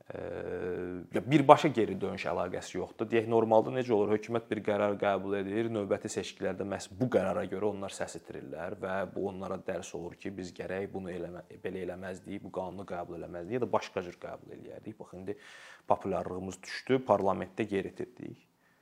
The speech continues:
Ə, indi bu başqa formada işləyir də. Nəsə qərar qəbul olunur sosial şəbəkələrdə, yalnız orada insanlar danışırlar. Təəssüf ki, orada danışır və hökumət görür ki, hə,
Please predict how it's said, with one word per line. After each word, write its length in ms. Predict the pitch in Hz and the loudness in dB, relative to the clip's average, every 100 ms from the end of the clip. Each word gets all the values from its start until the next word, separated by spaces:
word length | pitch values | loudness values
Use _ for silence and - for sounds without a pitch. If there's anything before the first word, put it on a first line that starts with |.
| _ _ _ _ _ - | _ _ _ _ _ -8
Ə, 80 | 95 92 90 90 92 - | -6 -6 -6 -8 -10 0
indi 240 | 147 156 | 4 4
bu 80 | 185 147 | 2 8
başqa 400 | - 123 - 131 - | 10 10 8 6 6
formada 420 | 113 95 92 98 | 0 0 -2 -4
işləyir 380 | 95 - 95 92 | -6 -8 -8 0
də. 120 | 110 120 | 2 2
Nəsə 220 | 120 123 113 | 0 0 2
qərar 300 | 104 101 101 | 4 6 4
qəbul 380 | 95 98 95 98 | 2 0 -2 -6
olunur 220 | 95 113 | -4 -6
sosial 320 | - 98 98 98 | -4 -2 0 -2
şəbəkələrdə, 720 | - 87 85 82 85 85 92 | -2 -4 -6 -8 -8 -8 -8
yalnız 560 | 98 95 90 87 85 - - | -6 -6 -8 -12 -12 -12 -6
orada 320 | 92 90 92 | -4 -4 -8
insanlar 540 | 92 90 82 87 82 - | -10 -12 -12 -12 -16 -14
danışırlar. 600 | - - - 90 85 80 | -18 -16 -16 -14 -14 -12
Təəssüf 380 | - 87 - - - | -6 -6 -6 -16 -8
ki, 140 | 147 - - - - - | -8 -8 -18 -20 -2 8
orada 300 | 127 117 135 | 8 10 8
danışır 380 | 113 104 101 123 | 10 8 4 2
və 120 | 107 | 2
hökumət 320 | - 117 - | 2 -6 -4
görür 240 | - 104 92 | 0 2 2
ki, 140 | - | -4
hə, 100 | 95 | -4